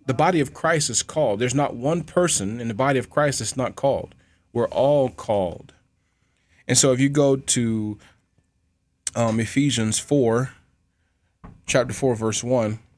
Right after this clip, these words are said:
it says, "Therefore, the prisoner, uh, for the Lord, appeal and beg you to walk,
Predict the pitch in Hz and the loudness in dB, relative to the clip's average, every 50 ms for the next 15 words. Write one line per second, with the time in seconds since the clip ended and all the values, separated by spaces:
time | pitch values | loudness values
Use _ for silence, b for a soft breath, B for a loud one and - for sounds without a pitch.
0 | _ _ - 127 - 113 110 101 - 139 147 147 147 - - 107 104 104 110 113 | _ _ -20 -16 -12 -12 -12 -4 0 2 2 2 2 -2 -2 0 0 0 0 -2
1 | 110 - _ _ _ _ _ - 120 - - - 165 165 165 156 151 143 143 151 | -4 -10 _ _ _ _ _ -8 -6 -4 -2 0 0 0 0 0 0 0 0 0
2 | 160 151 - _ _ _ _ _ _ _ _ _ _ _ _ _ _ _ _ _ | -4 -6 -10 _ _ _ _ _ _ _ _ _ _ _ _ _ _ _ _ _
3 | _ _ _ _ _ _ - 120 113 110 107 - - 120 110 110 113 131 135 123 | _ _ _ _ _ _ 0 0 2 2 0 -2 -2 -2 0 0 2 2 2 2
4 | 110 104 104 104 - - 123 - - - - 156 165 170 170 165 170 - - _ | 2 2 0 -2 -4 -6 -10 -10 -6 -2 0 0 2 2 2 0 -2 -4 -12 _
5 | _ _ _ _ _ - 120 117 110 107 98 101 117 139 156 156 139 117 117 104 | _ _ _ _ _ -4 -2 0 0 0 0 2 4 4 4 4 2 -2 -4 -8
6 | 101 98 95 104 95 113 127 135 143 - - - | -8 -8 -8 -6 0 2 4 4 4 2 -2 -8